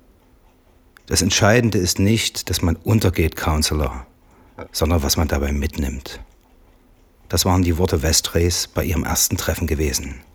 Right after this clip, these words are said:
Am Ende ist es Malkina. Es war immer Malkina.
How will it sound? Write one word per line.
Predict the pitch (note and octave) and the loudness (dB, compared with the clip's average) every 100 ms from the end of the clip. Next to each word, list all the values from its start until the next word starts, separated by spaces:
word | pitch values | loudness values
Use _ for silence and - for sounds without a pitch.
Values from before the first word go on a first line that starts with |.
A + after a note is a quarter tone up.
| _ _ - _ _ - | _ _ -20 _ _ -4
Am | E2+ | -2
Ende | G2 D#2+ D#2 F2+ F#2+ - _ _ | 0 0 2 2 0 -10 _ _
ist | - - | -4 0
es | - | 2
Malkina. | E2 F2 - - C#2+ C2 A#1+ - _ - - - _ _ _ | 2 0 -2 -2 -2 -2 -6 -12 _ -20 -20 -20 _ _ _
Es | - - | -2 -2
war | D2 | -2
immer | D#2 E2 | 0 0
Malkina. | E2 E2 E2 - D2+ C2 B1+ | 2 0 -2 -4 -4 -4 -8